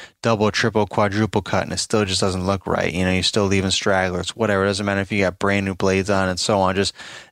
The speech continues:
not every deck is created equal for various reasons. I,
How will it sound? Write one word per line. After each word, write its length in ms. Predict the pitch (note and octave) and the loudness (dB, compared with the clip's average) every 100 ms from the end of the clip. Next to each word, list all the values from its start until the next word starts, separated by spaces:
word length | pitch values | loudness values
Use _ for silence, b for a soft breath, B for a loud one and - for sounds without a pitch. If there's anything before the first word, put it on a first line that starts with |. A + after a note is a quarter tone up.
| A2+ | -2
not 220 | A#2+ B2 | 0 0
every 180 | A#2+ A2 | 0 -2
deck 320 | A2+ G#2 - | 0 0 -2
is 80 | F#2+ | -4
created 340 | - G#2 F#2+ | 0 2 2
equal 460 | A#2+ - A#2 A2+ G#2+ _ | 0 2 2 2 -2 _
for 240 | - F#2+ | -2 -2
various 480 | F2+ A2 A#2+ A#2 - | 0 2 2 2 0
reasons. 500 | G#2 G2+ G2 G2+ G2 | 2 2 2 0 -2
I, 140 | G2 | -2